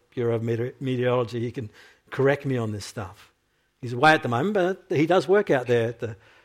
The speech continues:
Bureau of Meteorology. I wonder what he does when he goes out there.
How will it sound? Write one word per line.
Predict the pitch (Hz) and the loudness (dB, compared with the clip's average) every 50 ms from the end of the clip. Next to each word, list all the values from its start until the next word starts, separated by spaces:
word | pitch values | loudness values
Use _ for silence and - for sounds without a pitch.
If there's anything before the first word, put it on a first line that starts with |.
| _ _ _ | _ _ _
Bureau | - 143 143 135 131 123 | 0 2 4 4 4 4
of | 120 123 | 2 0
Meteorology. | 131 131 131 123 123 120 123 139 151 143 170 190 196 180 | 0 -2 0 2 2 2 2 0 0 0 -2 -2 -2 -2
I | |
wonder | 180 202 202 190 202 208 | -4 -6 -2 0 6 8
what | 214 214 | 8 8
he | 208 202 | 8 8
does | 170 202 185 180 156 151 | 10 10 10 10 8 4
when | 165 160 | 0 -2
he | 151 | 2
goes | 147 151 151 143 135 | 4 4 4 6 6
out | 143 135 131 123 - - | 4 4 4 2 -2 -6
there. | 117 107 101 104 | -8 -8 -8 -10